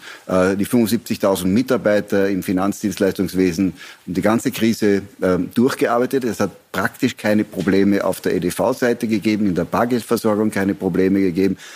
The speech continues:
Wir haben, glaube ich, ein paar sehr gute Sachen gemacht. Wir haben das doppelte Kreditvolumen vergeben in den letzten sieben, äh, Wochen wie jetzt, nämlich, äh, weit über zehn Milliarden. Es sind über zweihunderttausend Stundungen gemacht worden, davon über hunderttausend freiwillig.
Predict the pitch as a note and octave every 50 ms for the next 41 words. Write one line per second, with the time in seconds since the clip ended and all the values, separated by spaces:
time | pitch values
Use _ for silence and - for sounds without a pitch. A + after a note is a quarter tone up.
0 | - - - F2+ F#2+ F#2+ F#2 F2+ - - F#2 F#2 - A2 G2 F2+ - B2 A#2 -
1 | A#2 G2 - F#2+ G2+ G2+ F#2+ G#2 F2+ F#2 D#2+ E2+ E2+ G2 A2 - - G2 G2 F#2+
2 | F#2 - - - - - - - _ - G2 - - - - _ C#3 - - -
3 | C#3+ - - A2+ - - - G2+ G#2 A2 A2 - G#2+ G#2 G2+ G2 G2+ G2 G2 G2
4 | F#2 E2 - F#2+ F2 F2+ F#2+ G2 F#2 G2 F#2 F#2 E2+ E2 F2+ F2+ - - - G#2
5 | F#2 - - G#2 G2 F2+ F2 F#2 F#2 F2 E2+ F2+ - - F#2 F2+ F2 F2 E2 F2
6 | F2 E2 - F#2 F2 E2+ E2 E2+ G2+ B2+ - - A2 F#2+ F#2 F#2 E2+ - - -
7 | F2 F2 F2 E2 E2+ F#2+ F2+ F2+ E2 A2 F#2+ E2+ F2 - - G#2 F#2+ F#2 F#2+ F2+
8 | E2 E2+ E2 D#2+ F2+ G#2 G#2 B2 C3+ A#2 - - - - - - D#3 - - -
9 | - C3+ B2+ A2+ G#2+ - - - G2 G#2+ A#2 A#2+ A2+ G#2+ - - F#2+ F2+ F#2+ F2+
10 | F#2 F#2 - - - G#2 A2 A#2 A#2 A2+ A2 G#2 G#2 G#2 G#2 G2 G2+ - - _
11 | - - - F#2 E2 E2+ E2+ G2 - - - - G#2 F#2+ F#2+ G2 F#2+ G2+ G#2 G2
12 | G2+ F#2 - G2 F#2+ G2 - - G2+ G2+ F#2 E2+ G#2 G#2 G#2+ F#2+ - - F#2 F#2
13 | F#2 - - E2+ - - D#2+ E2 F#2 G#2 A2+ B2+ A#2+ A#2+ A#2 A2